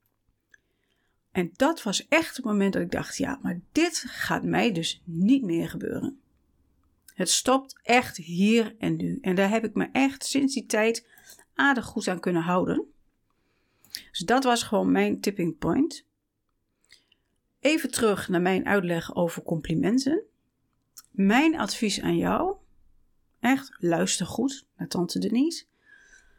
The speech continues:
Neem complimenten als een cadeau in ontvangst.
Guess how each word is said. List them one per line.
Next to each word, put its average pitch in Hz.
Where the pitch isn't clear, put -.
Neem 262
complimenten 196
als 170
een 160
cadeau 180
in 190
ontvangst. -